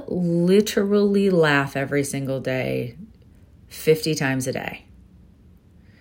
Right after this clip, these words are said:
We are cracking jokes. We are, you know, we have, um,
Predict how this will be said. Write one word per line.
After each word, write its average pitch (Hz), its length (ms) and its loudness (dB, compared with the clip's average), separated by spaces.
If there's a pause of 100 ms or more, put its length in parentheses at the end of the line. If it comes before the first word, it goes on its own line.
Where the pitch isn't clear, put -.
(540)
We 160 340 0
are 147 540 -4
cracking 143 600 -8
jokes. 233 840 0
We 139 380 -6
are, 139 760 -8 (100)
you 151 140 -6
know, 139 180 -6
we 143 180 -2
have, 135 540 -4 (640)
um, 131 640 -6